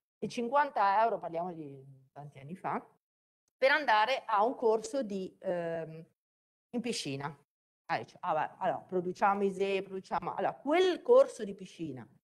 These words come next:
che era osteggiato da una famiglia psichiatrica fortemente disturbata e che magari cinquanta euro lo avevano per pagare il corso di piscina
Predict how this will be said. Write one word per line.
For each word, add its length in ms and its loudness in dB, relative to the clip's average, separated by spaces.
che 200 6
era 160 10
osteggiato 720 0
da 120 -4
una 140 -6
famiglia 460 -6
psichiatrica 680 -2
fortemente 1000 4
disturbata 840 -8
e 100 2
che 120 2
magari 380 6
cinquanta 680 2
euro 280 2
lo 260 4
avevano 520 4
per 160 -12
pagare 600 0
il 100 -12
corso 300 -2
di 100 -10
piscina 500 -12